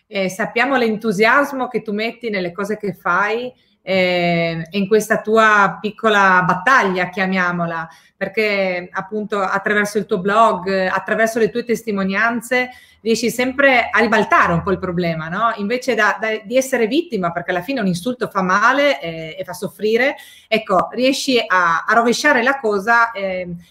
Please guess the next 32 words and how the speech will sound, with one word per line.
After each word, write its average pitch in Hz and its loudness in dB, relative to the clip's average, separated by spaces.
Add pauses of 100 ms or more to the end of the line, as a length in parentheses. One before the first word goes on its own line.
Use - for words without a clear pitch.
(140)
e 214 -2
insieme 269 2
a - 6
noi, 254 4
perché 196 -2
anche 208 0
Parole 214 2
Ostili, 240 0
insomma, 214 -4
ten-, 214 -4
tende 185 -4 (160)
a 196 0
fare 226 0
questo, 202 0 (300)
provare 226 4
a 202 0
capire 202 0
come 226 4
le 220 0
cose 185 -4
possono 190 -6
realmente 170 -4
cambiare. 156 -4 (220)
Senti, 269 2
la 226 4
domanda 285 2
finale 330 4
anche 262 0
per 220 0
te 254 -2
qual 214 2
è? 156 -6